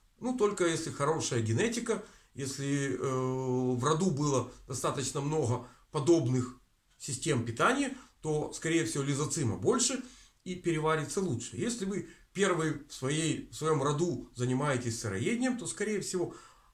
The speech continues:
э, вряд ли такая система питания в, на протяжении года принесет вам достаточно много пользы, потому что полноценно разрушить фитиновую кислоту у вас не получится. А, соответственно, получить кальций, магний,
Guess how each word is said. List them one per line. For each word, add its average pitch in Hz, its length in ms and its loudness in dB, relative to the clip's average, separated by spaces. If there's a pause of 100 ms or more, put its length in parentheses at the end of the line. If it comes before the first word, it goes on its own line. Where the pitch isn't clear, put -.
э, - 280 -6
вряд 131 380 4
ли 127 380 0
такая 143 340 2
система 123 420 0
питания 123 560 0 (420)
в, 131 320 -2 (640)
на 127 80 -4
протяжении 139 540 0
года 135 320 2
принесет 127 480 -2
вам 120 140 0
достаточно 117 520 -4
много 120 260 0
пользы, 254 400 0 (300)
потому 160 320 -8
что - 260 -6 (180)
полноценно 147 600 2
разрушить 127 460 -2
фитиновую 123 460 -2
кислоту 175 520 -4
у 113 40 -14
вас 156 220 -10
не 104 80 -8
получится. - 480 -16 (340)
А, 131 80 -6
соответственно, 180 480 2
получить 170 540 0 (140)
кальций, 247 460 -2
магний, 175 560 0